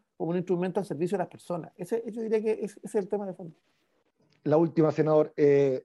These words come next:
Speaker 2: ¿no siente que los personeros, quizás también diputados electos del Partido Republicano,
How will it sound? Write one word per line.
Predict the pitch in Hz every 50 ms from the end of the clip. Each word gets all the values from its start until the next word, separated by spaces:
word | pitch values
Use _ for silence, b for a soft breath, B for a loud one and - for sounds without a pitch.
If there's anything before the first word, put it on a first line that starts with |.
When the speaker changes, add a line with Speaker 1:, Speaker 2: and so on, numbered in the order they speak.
| _ _ -
Speaker 2:
¿no | 156 151 156
siente | 143 - 180 175 170 - 190 175
que | 151 180 170
los | 170 151
personeros, | - - 143 - - 147 143 156 165 175 156
quizás | - - 123 - 156 151
también | - 147 147 151 156
diputados | 147 143 135 143 - 156 151 160 156 156 147 -
electos | 131 131 143 147 143 - 156 147
del | 135 139 143
Partido | - 139 - - 156 147
Republicano, | 151 143 147 143 139 135 139 156 151 156 165 170 170